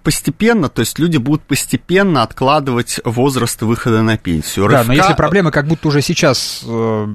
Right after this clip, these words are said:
Speaker 2: вот она.
Speaker 1: Она
Speaker 2: Р-
Speaker 1: сейчас, и она постоянно нарастает. Это позволит, э, развернуть этот тренд в обратную сторону, п-, позволит увеличить индексацию пенсий каждый год. Э, это не полностью закрывает дефицит в рабочей силе, мы закрываем его где-то на пятьдесят процентов.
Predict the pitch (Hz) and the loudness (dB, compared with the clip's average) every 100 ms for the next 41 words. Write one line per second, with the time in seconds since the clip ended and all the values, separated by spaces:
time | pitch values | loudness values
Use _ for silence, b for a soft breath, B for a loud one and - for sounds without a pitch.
0 | - 117 110 104 92 90 - 120 135 156 | -8 -6 -2 -2 -4 -6 -4 0 2 2
1 | 170 131 226 - 147 175 - - 151 151 | 2 2 2 0 0 -2 -2 -2 0 2
2 | 160 151 147 139 - - 104 90 90 - | 2 2 0 -2 -4 0 0 0 -2 -4
3 | 170 - 175 165 - 135 135 135 147 170 | -4 0 0 0 0 -2 -2 0 2 2
4 | 151 - - 120 113 117 135 135 139 160 | 0 -4 0 2 2 2 0 0 2 2
5 | 156 131 - - 107 - 127 107 95 107 | 2 0 -2 -4 -4 0 2 2 0 0
6 | 110 120 101 - 98 - - 104 117 135 | 0 0 0 -2 -4 -4 -2 0 0 -2
7 | 143 - 71 69 123 123 139 156 120 - | -4 -6 -8 -4 -4 -2 0 0 0 -2
8 | 127 135 139 - - - 107 110 - 120 | 0 2 0 -2 -4 0 0 -2 -2 -2
9 | - - 95 104 104 - 127 - 127 127 | -2 -6 -4 -2 -2 -2 -4 0 -2 0
10 | 131 127 135 143 - - 110 110 - 160 | -2 0 0 -2 -6 0 2 2 2 -4
11 | 160 156 165 175 - 185 143 120 - 104 | 0 0 2 0 2 2 4 0 -4 -4
12 | 117 120 123 120 101 95 107 117 - 113 | -2 0 2 2 2 0 -4 -4 -4 -2
13 | 113 107 104 107 - 104 - 151 190 135 | 0 0 2 0 -2 -4 -2 -2 0 2
14 | 110 107 107 117 117 113 104 101 101 107 | 2 0 -2 0 2 4 2 0 0 -2
15 | - 95 110 - 113 - 107 - 110 - | -2 -2 -2 0 -2 0 -2 -2 -4 0
16 | 208 220 101 | 0 0 -2